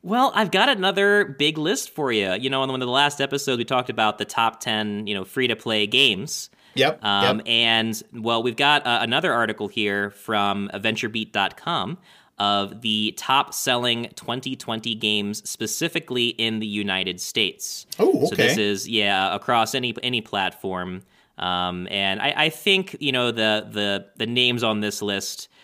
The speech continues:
Speaker 1: uh, the last time we kinda struggled to be like, "Hey, what's that game again?" But
Speaker 2: Yeah.
Speaker 1: this is stuff everybody knows. So I think we, we can just kinda go through the top ten,
Speaker 2: Okay.
Speaker 1: um, and work our way up and, uh, kinda see what, what surprises are in store. So
Speaker 2: All right.
Speaker 1: number ten,
Speaker 2: Number
Speaker 1: um,
Speaker 2: ten.
Speaker 1: is the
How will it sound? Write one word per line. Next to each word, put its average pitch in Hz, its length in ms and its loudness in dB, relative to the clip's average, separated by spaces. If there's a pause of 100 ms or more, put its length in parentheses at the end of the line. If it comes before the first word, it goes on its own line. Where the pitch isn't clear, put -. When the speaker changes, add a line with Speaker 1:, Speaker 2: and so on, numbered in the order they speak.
(140)
Speaker 1:
uh, - 60 -4
the 107 100 0
last 143 260 6
time 120 120 2
we 120 60 0
kinda 110 240 2
struggled 104 340 0
to 98 60 -4
be 101 120 -2
like, 98 140 -2
"Hey, 98 140 -2
what's 113 240 -4
that 156 160 -2
game 165 180 -4
again?" 180 360 -2 (320)
But 131 100 2
Speaker 2:
Yeah. - 60 0
Speaker 1:
this 180 200 2
is 135 100 -2
stuff 113 240 2
everybody 92 540 -2
knows. 87 420 -8
So 139 80 0
I 139 80 6
think 185 240 0
we, - 60 -2
we 139 120 0
can 139 140 -2
just 123 140 -2
kinda 117 220 0
go 110 180 0
through 110 120 -6
the 101 60 -4
top - 360 0
ten, 113 380 -2 (580)
Speaker 2:
Okay. 95 120 4
Speaker 1:
um, 92 140 2
and 98 140 -4
work 110 180 0
our 107 100 2
way 104 220 0
up 107 220 0
and, 101 180 -2
uh, 104 220 0
kinda 123 220 -6
see 147 340 -2
what, 151 180 -6
what 160 160 -6
surprises 165 500 -4
are 160 80 -4
in 160 120 -4
store. 170 360 -4 (220)
So 143 260 2
Speaker 2:
All 143 80 8
right. 139 240 6 (360)
Speaker 1:
number 160 340 2
ten, 185 320 2 (420)
Speaker 2:
Number 113 200 4
Speaker 1:
um, 113 60 4
Speaker 2:
ten. 131 180 4
Speaker 1:
is 120 420 2
the 120 400 0